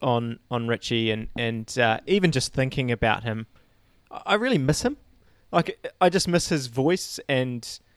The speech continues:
like, he really was and, or is still, I, for me, uh, and, and I think people of our generation, the voice of cricket. And, and every time I sort of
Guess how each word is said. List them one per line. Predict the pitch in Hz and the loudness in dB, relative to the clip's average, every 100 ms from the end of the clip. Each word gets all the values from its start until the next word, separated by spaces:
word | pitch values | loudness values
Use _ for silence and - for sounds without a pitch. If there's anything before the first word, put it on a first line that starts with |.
| _ 165 | _ -6
like, | 180 | -2
he | 170 | 2
really | 180 196 175 151 | 6 6 4 2
was | 123 139 147 131 - - | 4 8 8 4 -8 -8
and, | 131 131 117 - | -4 -4 -6 -4
or | 156 131 120 | 0 0 -2
is | 87 151 147 | 0 0 0
still, | - - - 180 165 | -4 -6 0 2 4
I, | 139 160 - | 2 0 -10
for | 135 | -6
me, | 147 147 123 - 123 | -2 -2 -4 -14 -12
uh, | 127 123 | -10 -10
and, | 135 123 117 - _ _ _ | -10 -12 -14 -20 _ _ _
and | 139 | -4
I | 127 | -4
think | - 160 | -2 -2
people | - 151 143 | 0 -2 0
of | 127 | 2
our | 127 123 | 2 2
generation, | 127 120 120 143 - 120 113 - _ _ _ | -2 -2 0 0 0 -4 -6 -12 _ _ _
the | 127 | -2
voice | 135 156 - | 4 4 4
of | 147 | -4
cricket. | - 156 - - _ - | -2 -2 -2 -10 _ -4
And, | 156 - | -2 2
and | 165 | 4
every | 180 180 190 | 4 4 0
time | - 165 147 | 2 2 2
I | 135 | 2
sort | - 139 | 0 -2
of | 123 - | -2 -6